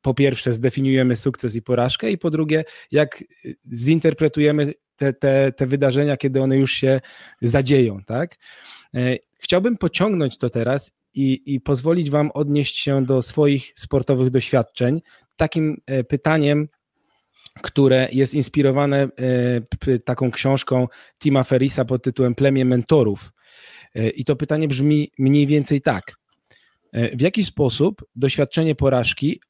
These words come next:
albo doświadczenie czegoś, co wydawało się porażką, przygotowało cię na późniejszy sukces?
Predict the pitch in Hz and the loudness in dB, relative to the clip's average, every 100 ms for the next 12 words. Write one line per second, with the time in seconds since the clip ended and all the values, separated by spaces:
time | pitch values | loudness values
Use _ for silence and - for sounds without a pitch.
0 | _ - 135 143 147 - 147 - - 175 | _ -4 -2 0 -2 0 -2 -2 -2 0
1 | 156 - 156 143 - 147 139 139 135 165 | 0 0 0 -2 -2 -2 0 0 2 2
2 | 156 - 135 127 131 117 - - 120 196 | 2 0 -2 0 2 0 -2 -4 -4 -4
3 | - _ _ _ _ _ - - 156 156 | -10 _ _ _ _ _ -4 -2 0 0
4 | 151 156 160 151 147 139 135 139 127 139 | 2 2 2 0 -2 -2 -2 -2 0 0
5 | 143 - 135 131 - _ - 139 117 - | 0 0 0 -2 -4 _ -4 -2 -2 -6
6 | - - | -14 -16